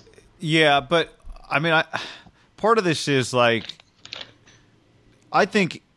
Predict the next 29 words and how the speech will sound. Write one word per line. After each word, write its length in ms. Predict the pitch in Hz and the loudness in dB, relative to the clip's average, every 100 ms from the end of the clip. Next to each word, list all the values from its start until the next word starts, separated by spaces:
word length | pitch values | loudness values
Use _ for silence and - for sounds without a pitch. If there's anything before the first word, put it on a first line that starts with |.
| _ _ - 120 | _ _ -20 -4
this 180 | 160 170 | 2 2
sport, 540 | - - 139 127 120 | 0 0 2 4 2
you 140 | 135 147 | 0 0
don't 180 | 170 175 | 0 2
need, 240 | 165 151 | 0 0
this 160 | 127 151 | -2 -4
isn't 320 | 147 151 127 _ - 113 | -4 -4 -6 _ -20 -6
baseball. 600 | 135 127 - - 113 113 | 0 0 0 0 2 2
You 100 | 113 | 2
don't 200 | 117 127 | 0 0
need 200 | 135 110 | -2 -4
forty 380 | - 131 123 123 | -6 -2 2 2
thousand 400 | 117 113 107 107 | 2 2 2 -2
people 280 | 110 98 98 | -4 -4 -2
a 60 | |
night 380 | 98 107 107 95 _ _ _ _ _ _ _ | 0 2 0 -2 _ _ _ _ _ _ _
t-, 80 | - - | -20 -10
to 120 | 117 | -4
ha-, 140 | 104 | -2
get 200 | 110 123 | -2 -4
an 60 | - | -6
arena 300 | 95 113 110 | -6 -4 -4
full. 360 | - 65 - 120 _ _ _ _ _ _ _ - | -6 -14 -16 -18 _ _ _ _ _ _ _ -2
Um, 600 | 113 107 104 98 95 - _ _ _ _ _ _ _ _ _ _ _ - | 2 2 2 -2 -6 -10 _ _ _ _ _ _ _ _ _ _ _ -8
if 200 | 127 - | -8 -2
the, 200 | 147 190 | -2 -2
if, 260 | 143 127 - - | -2 -2 -4 -4
if 180 | 113 | -2
they're, 400 | 98 147 170 170 | 2 4 6 4